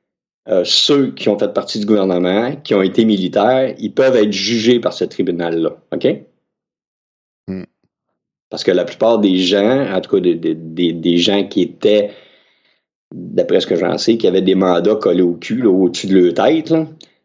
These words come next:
Speaker 1: euh, eux autres, c'est tous des militaires qui ont déjà été dans l'armée puis qui ont déjà été, en tout cas, impliqués dans, c'est ça, dans des opérations X.
Speaker 2: Ouais.
Speaker 1: Eux autres,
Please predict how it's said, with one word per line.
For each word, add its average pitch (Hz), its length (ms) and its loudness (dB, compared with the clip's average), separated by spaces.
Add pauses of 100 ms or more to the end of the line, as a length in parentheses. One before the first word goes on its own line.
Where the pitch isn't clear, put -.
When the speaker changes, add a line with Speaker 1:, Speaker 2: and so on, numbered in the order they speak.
(280)
Speaker 1:
euh, 92 480 2 (1120)
eux 113 220 2
autres, 131 280 2
c'est 104 240 -2
tous 143 100 2
des 110 200 2
militaires 101 800 0 (340)
qui 104 80 -2
ont 90 80 0
déjà 98 240 4
été 104 200 0
dans 104 160 2
l'armée 98 460 0
puis 107 120 -14
qui - 120 -4
ont 92 40 -2
déjà 90 240 2
été, 98 260 2
en 92 80 -4
tout - 200 -2
cas, 82 60 -6 (360)
impliqués 104 460 0
dans, 85 360 -2 (920)
c'est - 60 -12
ça, - 220 -4
dans 82 160 -4
des 82 180 0
opérations 85 640 0
X. - 380 -2 (280)
Speaker 2:
Ouais. 104 220 -4
Speaker 1:
Eux 95 280 2
autres, 139 160 0